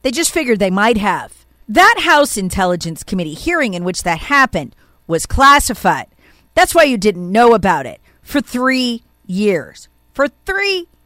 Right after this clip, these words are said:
years. Even the Republicans, because they were in charge then,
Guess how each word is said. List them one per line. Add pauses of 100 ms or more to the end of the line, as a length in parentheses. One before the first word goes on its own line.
(200)
years. (360)
Even
the
Republicans,
because
they
were
in
charge
then,